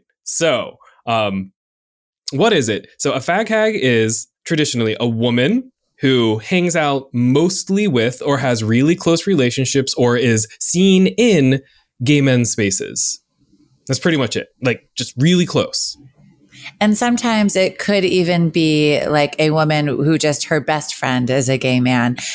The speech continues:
Speaker 2: and she might be referred to as a fag hag. So it could be she has multiple gay friends. It could be she has one really close gay friend, but she's seen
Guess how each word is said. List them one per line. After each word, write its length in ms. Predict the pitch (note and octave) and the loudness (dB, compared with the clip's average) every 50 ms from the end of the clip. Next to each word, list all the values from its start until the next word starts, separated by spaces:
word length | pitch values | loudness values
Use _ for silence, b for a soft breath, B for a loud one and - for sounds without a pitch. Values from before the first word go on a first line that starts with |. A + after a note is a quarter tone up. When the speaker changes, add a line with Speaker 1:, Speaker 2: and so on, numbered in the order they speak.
| B B | B B
Speaker 2:
and 500 | - D3 D3 C#3+ C3 C3 C3 C3 B2+ B2+ | -4 -2 0 0 0 0 0 0 0 0
she 180 | - - - D3+ | -2 -2 0 0
might 200 | C#3 C3+ C3 - | 0 0 0 0
be 120 | C#3 C3+ | 0 0
referred 460 | B2 B2+ C3 B2 - C3 C3 B2+ - - | 0 0 -2 -2 -2 -2 -2 -2 -2 -4
to 200 | - C3 B2 B2 | -2 -2 0 0
as 160 | B2 A#2+ - | 0 0 -2
a 80 | C3 | -2
fag 320 | - - C3 B2 A#2+ A#2+ - | -4 -4 -4 -4 -4 -4 -6
hag. 300 | - B2 - - B2 - | -6 -6 -6 -6 -6 -4
So 280 | - - D#3+ D3 C#3+ B B B B B B B | -2 0 0 0 0 B B B B B B B
it 160 | - F3 F3 | -4 -4 -2
could 300 | - - F3 E3+ D3 - | 0 0 0 0 -2 -2
be 400 | - D#3 D#3 D3+ D3 D3 C#3+ - | -2 0 0 2 2 2 0 0
she 160 | - - D3+ C#3 | -2 -2 0 0
has 160 | C3+ B2+ D#3 | 0 2 2
multiple 440 | F3+ G3+ G3+ - G3+ E3 F#3+ F3+ F3 | 2 2 0 0 -2 0 0 2 2
gay 420 | F3 F3 F3 E3+ E3+ E3+ E3 D#3+ | 2 2 2 2 2 2 2 0
friends. 440 | - F#3+ E3+ D#3+ D#3 D#3+ D#3 - - | 0 0 0 0 0 0 0 -2 -4
It 80 | - | -4
could 140 | - D3 C#3 | -4 -2 -2
be 80 | C#3+ C3+ | -2 -2
she 120 | - C#3+ | 0 -2
has 140 | C3 B2 C3 | -2 -2 -2
one 200 | D#3 F3+ F#3 F3+ | -2 0 2 2
really 260 | F3+ E3+ E3 E3 E3 | 2 2 2 2 0
close 340 | D#3 - F3 D#3 D#3 D#3 - | 0 0 0 0 0 0 -2
gay 220 | - D#3+ D3+ D3+ | -2 -2 -2 -2
friend, 320 | - - D3+ C#3+ D3 D3 B B B B B _ | 0 -2 -2 -2 -2 -4 B B B B B _
but 300 | - E3+ D#3+ D3+ - - | -2 0 0 0 0 -2
she's 260 | - - E3+ D#3+ D3 - | -2 -2 0 0 0 0
seen 440 | - F#3 F3 E3+ E3+ E3 E3 D#3+ | 0 0 2 2 2 0 0 -2